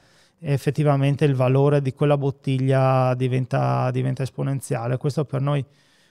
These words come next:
è assolutamente importante, anche perché, come dicevi tu all'inizio, eh, quando uno, quando una persona viene da noi e ha la possibilità col calice in mano di vedere la vigna dove è stato prodotto il vino, è un'emozione impagabile.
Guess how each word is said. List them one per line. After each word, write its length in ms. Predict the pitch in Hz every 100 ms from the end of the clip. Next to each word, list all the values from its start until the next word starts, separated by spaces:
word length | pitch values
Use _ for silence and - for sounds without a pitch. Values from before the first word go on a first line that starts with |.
| _ -
è 60 | 151
assolutamente 640 | - 147 147 151 160 160
importante, 500 | 135 147 131 131 143
anche 160 | 156 147
perché, 260 | 147 180 -
come 240 | 156 170
dicevi 380 | 147 - 147 143
tu 120 | 160
all'inizio, 760 | 151 147 147 143 - 147 156 160 _ _ _ _
eh, 320 | - 147 147 143
quando 220 | 165 175
uno, 1160 | 175 165 160 151 147 147 143 139 139 135 139 131
quando 220 | 151 170
una 120 | 160
persona 360 | 151 147 170 170
viene 240 | 160 165
da 140 | 156 151
noi 400 | 160 151 143 143
e 80 |
ha 60 | 143
la 100 | 160
possibilità 600 | 160 139 151 147 - 151
col 140 | 139
calice 340 | 127 151 160 160
in 60 | 143
mano 340 | 139 147 147
di 100 | 139
vedere 380 | 135 135 147 160
la 140 | 147
vigna 600 | 131 147 151 143 139 135 - _ _ _ _
dove 240 | 135 156
è 20 | 151
stato 260 | 147 139 151
prodotto 400 | 151 151 156 160
il 100 | 143
vino, 400 | 147 156 160 151
è 100 | 151
un'emozione 880 | 156 151 147 - 139 135 135 139 135
impagabile. 720 | 131 123 123 110 113 110